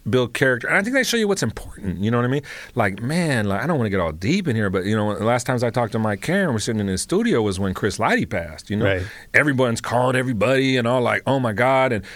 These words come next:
Speaker 1: "What's really important? Let's talk to our friends." And, you know, a week later, we forgot it all. But, you know,
Speaker 2: Of
Speaker 1: for
Speaker 2: course.
Speaker 1: that moment, everyone's
Speaker 2: Yeah.
Speaker 1: like, "Oh my God," and "What's important?" And, you know,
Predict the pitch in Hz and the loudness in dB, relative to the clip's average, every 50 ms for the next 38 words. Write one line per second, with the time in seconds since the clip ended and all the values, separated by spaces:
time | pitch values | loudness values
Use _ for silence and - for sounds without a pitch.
0 | - - - - 113 139 135 - 120 135 143 143 127 117 104 - - 143 143 143 | -20 -16 -2 0 2 2 2 2 2 2 2 4 2 0 0 2 2 4 4 4
1 | 131 127 131 - - 131 127 120 - 135 120 117 107 - - 135 135 139 139 139 | 2 0 -2 0 0 0 0 2 2 2 2 2 2 0 0 2 2 2 2 2
2 | 135 110 107 98 101 110 117 104 92 95 113 127 110 120 120 123 131 127 120 107 | 2 0 0 0 0 0 0 2 2 2 2 2 2 2 2 4 4 4 4 2
3 | 98 110 107 92 95 92 101 95 107 120 139 139 117 107 101 101 107 107 110 107 | 2 0 -2 -4 -4 -2 0 2 4 4 4 4 4 4 2 2 2 2 2 2
4 | 160 185 160 139 139 127 151 143 131 123 113 117 127 135 139 165 202 202 180 147 | 4 4 4 4 4 4 4 4 4 2 2 2 2 4 4 6 6 4 4 4
5 | 135 139 135 135 135 131 120 113 123 113 101 101 127 156 151 139 123 117 98 131 | 4 4 4 4 4 4 4 4 4 2 2 2 2 2 4 2 2 2 4 4
6 | 147 170 190 180 160 127 113 104 - - - - - - 143 147 - 131 120 - | 4 6 6 4 4 2 0 -2 -4 -8 -12 0 2 2 2 4 2 -2 -2 2
7 | - 180 202 220 214 165 127 120 113 110 107 120 147 156 131 110 | 2 2 4 4 2 0 0 0 0 0 2 2 2 2 2 0